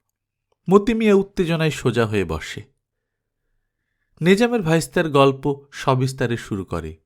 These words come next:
কথা বলতে তার বড় আরাম লাগে। তাছাড়া পিঠের উপর কার্তিক মাসের রোদ,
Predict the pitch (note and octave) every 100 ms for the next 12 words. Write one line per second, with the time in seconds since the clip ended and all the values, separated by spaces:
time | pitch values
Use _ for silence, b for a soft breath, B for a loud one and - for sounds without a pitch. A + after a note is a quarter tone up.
0 | _ _ _ _ _ _ _ - C#3+ D#3+
1 | C#3 C3 C3+ C3+ A#2+ G#2+ G2+ G#2 F#2 F2
2 | E2 D#2 E2+ F2 _ _ _ _ _ _
3 | _ _ _ _ - A2+ G#2+ A#2 A2 -
4 | A#2 - A#2 G#2 A2 G2+ G2+ G2+ A2+ -
5 | G#2+ G2+ A2+ F#2+ F#2+ G2 F2